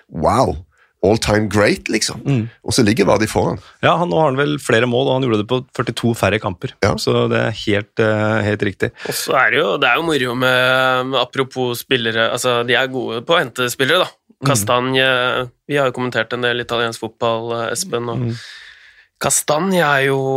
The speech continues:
Speaker 3: eh, en god høyrebekk, eh.
Speaker 1: Han var god i denne kampen her,
Speaker 2: Ja.
Speaker 1: synes jeg. Jeg fikk jo selvfølgelig den skåringen, og så var han
Speaker 3: Den er bra.
Speaker 1: veldig, eh, jeg har sett litt sånn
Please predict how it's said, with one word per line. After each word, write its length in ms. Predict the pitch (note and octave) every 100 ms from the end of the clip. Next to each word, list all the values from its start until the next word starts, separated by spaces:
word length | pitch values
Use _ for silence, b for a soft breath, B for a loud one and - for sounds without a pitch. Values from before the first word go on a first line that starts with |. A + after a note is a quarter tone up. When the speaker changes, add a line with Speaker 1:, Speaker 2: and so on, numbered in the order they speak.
| C#3
Speaker 3:
eh, 640 | C3+ C3+ C3+ C3+ C3+ C3
en 60 | C3
god 200 | A#2+ A#2
høyrebekk, 500 | A2 G2 A2 A#2 -
eh. 240 | A#2+ A#2+ A#2+ -
Speaker 1:
Han 120 | G#2+ A#2
var 120 | E3+
god 140 | C3+
i 80 | F3
denne 140 | D#3+ D#3+
kampen 240 | D3 C3
her, 80 | C3+
Speaker 2:
Ja. 60 |
Speaker 1:
synes 200 | F3+ B2
jeg. 200 | - G#2+
Jeg 100 | A2
fikk 300 | A#2 - C3+ C3+
jo 60 |
selvfølgelig 440 | B2 C3 A#2+ B2 A2+
den 100 | A#2
skåringen, 540 | - G#2 C#2+ G#2+ C#3 A2+
og 60 |
så 120 | -
var 100 | C#3
han 120 | C#3+ C3+
Speaker 3:
Den 140 | D3
er 80 | D3+
bra. 240 | B2 A2 -
Speaker 1:
veldig, 720 | A#2+ D3 D#3+ F#2+ F2+ C3+ D3+ C3+
eh, 640 | A#2+ G#2+ - - - -
jeg 80 | -
har 80 | F#2+
sett 180 | D3+ C#3
litt 100 | C3+
sånn 280 | B2+ A2+